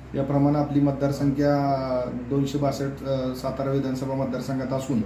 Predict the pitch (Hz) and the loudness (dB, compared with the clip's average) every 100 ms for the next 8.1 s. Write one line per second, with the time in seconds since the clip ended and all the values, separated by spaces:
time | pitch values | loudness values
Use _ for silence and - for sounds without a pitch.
0 | - - - - - - 131 131 - 139 | -2 -8 -12 -14 -12 -6 -2 0 2 0
1 | 156 170 170 170 - 160 160 165 160 165 | 4 2 4 2 4 2 2 0 0 2
2 | 143 143 156 156 156 156 160 151 143 143 | 0 0 0 0 4 6 6 2 2 4
3 | 143 139 147 147 147 143 147 143 139 143 | 2 2 -2 0 -2 0 2 2 2 2
4 | 139 143 143 156 147 151 120 127 - - | 0 -2 0 2 4 4 2 -2 -8 -14
5 | - - - 139 143 151 143 147 147 151 | -18 -8 -6 0 2 2 2 2 0 0
6 | 147 156 156 143 165 160 - - 165 160 | 2 4 2 0 -2 -2 -2 0 0 2
7 | 151 - 156 151 147 139 139 135 143 139 | -4 2 2 4 2 2 0 2 2 2
8 | 135 | 2